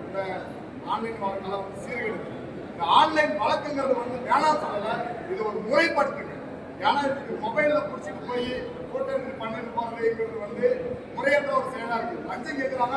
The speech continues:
லஞ்சம் தரமாட்டேன்னு சொன்னா உடனே வந்து ஒரு வழக்கு போடுறாங்க. அவங்களுக்கு என்ன தோணுதோ, செக்ஷன் என்னங்கிறது தெரியாது. ஏதாவது ஒண்ணு தட்டுவாங்க, அந்த தட்டுல வரக்கூடிய ஃபைனை இன்னைக்கு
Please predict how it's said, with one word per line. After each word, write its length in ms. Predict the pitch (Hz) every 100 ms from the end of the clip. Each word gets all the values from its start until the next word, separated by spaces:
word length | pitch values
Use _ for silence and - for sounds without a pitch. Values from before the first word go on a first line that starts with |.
| 240
லஞ்சம் 300 | 233 269 269
தரமாட்டேன்னு 560 | 277 277 269 254 240 -
சொன்னா 200 | - 254 - - - -
உடனே 240 | 262 311 320 311
வந்து 160 | - 277
ஒரு 80 | 359
வழக்கு 240 | 220 269 -
போடுறாங்க. 340 | 453 - - - -
அவங்களுக்கு 400 | - - - -
என்ன 160 | 277 285
தோணுதோ, 260 | 494 403 - 214 403 - -
செக்ஷன் 380 | - - - 277
என்னங்கிறது 400 | 262 277 285 - -
தெரியாது. 340 | - - 190 190 - - - -
ஏதாவது 340 | - 302 302
ஒண்ணு 180 | 277 -
தட்டுவாங்க, 460 | - - 269 247 247 262 - - - - -
அந்த 240 | 247 247 226
தட்டுல 420 | 226 - 277 254 233
வரக்கூடிய 360 | 226 - 233 226
ஃபைனை 340 | - 233 233 240 233 - - - -
இன்னைக்கு 260 | 220 220